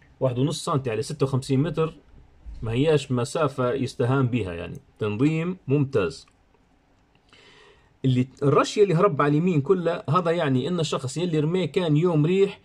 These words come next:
والريح الاتجاه متاعه كان من الناحية هذه، جاي من الناحية اليسار ويدفع في الرش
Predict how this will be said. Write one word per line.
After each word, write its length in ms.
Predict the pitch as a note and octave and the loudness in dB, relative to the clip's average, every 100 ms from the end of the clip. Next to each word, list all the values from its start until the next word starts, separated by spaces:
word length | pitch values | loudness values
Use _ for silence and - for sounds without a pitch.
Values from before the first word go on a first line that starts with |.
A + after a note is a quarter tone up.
| _ _ - | _ _ -2
والريح 300 | B2 E3 C#3+ | 0 2 0
الاتجاه 500 | C#3+ B2+ - A#2 D3+ | -2 -4 -4 -2 0
متاعه 400 | C3+ C3 D3+ B2+ | 2 2 0 0
كان 200 | B2+ C#3+ | 0 2
من 180 | C3 C3 | 4 4
الناحية 460 | C3 C3+ C3 A#2+ | 2 0 0 -2
هذه، 160 | F#2+ F#2+ - | -2 -6 -6
جاي 220 | A2+ C3 | 0 0
من 120 | A#2 | 0
الناحية 320 | A2+ C#3 C3 G#2 | -2 -2 -2 -4
اليسار 520 | G2+ - C#3+ D#3 - | -6 -2 0 0 -2
ويدفع 360 | A#2 C#3+ C3+ A2+ | 0 0 0 -4
في 80 | A2+ | 0
الرش 400 | C3+ C#3+ - | -2 -2 -6